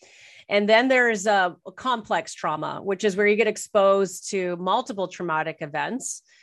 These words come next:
And, um, and this again is just, I'm re-, literally reading this right off the,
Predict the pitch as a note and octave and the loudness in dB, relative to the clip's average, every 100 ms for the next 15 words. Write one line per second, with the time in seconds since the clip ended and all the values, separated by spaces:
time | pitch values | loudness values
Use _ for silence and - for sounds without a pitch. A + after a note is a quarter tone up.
0 | _ _ _ - E3+ F3 E3 E3+ E3+ E3+ | _ _ _ -4 0 2 4 2 0 -4
1 | F3 E3+ E3 D#3+ D#3+ E3 - F#3 F#3 A#3 | -4 -2 0 0 -2 -6 -4 -4 2 2
2 | A#3 G#3+ F#3 F3 E3+ E3+ F3+ F3+ - G3 | 2 -2 0 -2 -2 -4 -4 -6 -4 -2
3 | F#3+ G3+ F#3 F#3+ G3 G3 F#3 F3+ E3+ E3+ | 0 0 -2 0 2 2 4 2 0 -8
4 | F#3+ F3+ F3 F3 E3 D#3+ F#3 F#3 F3+ F3 | -6 -6 -4 -2 -4 -4 0 2 4 2
5 | - E3+ | 0 -6